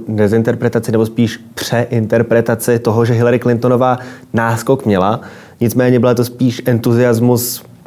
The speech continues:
lidí, kteří interpretovali ty průzkumy, psali o nich do médií, že vlastně to počítali za natolik jisté, že se to stane a bude prezidentkou, když to v dnešní době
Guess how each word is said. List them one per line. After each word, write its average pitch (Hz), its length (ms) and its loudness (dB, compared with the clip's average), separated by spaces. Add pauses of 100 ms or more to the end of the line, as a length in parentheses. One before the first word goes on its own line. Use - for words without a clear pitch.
(200)
lidí, 117 320 2
kteří 113 400 0 (260)
interpretovali 117 600 2
ty 120 100 -2
průzkumy, 117 300 -2
psali 117 200 0
o 92 60 0
nich 117 140 2
do 113 80 2
médií, 113 440 2 (260)
že - 120 -2
vlastně 117 180 0
to 123 80 0
počítali 117 640 2
za 113 160 -2
natolik 117 380 0
jisté, 107 500 0
že 110 80 -6
se 107 100 -4
to 113 140 0
stane 104 560 -4
a 104 120 -4
bude 104 200 0
prezidentkou, 104 720 2 (340)
když 104 160 -2
to 117 140 0
v 104 60 0
dnešní 113 300 0
době 107 360 2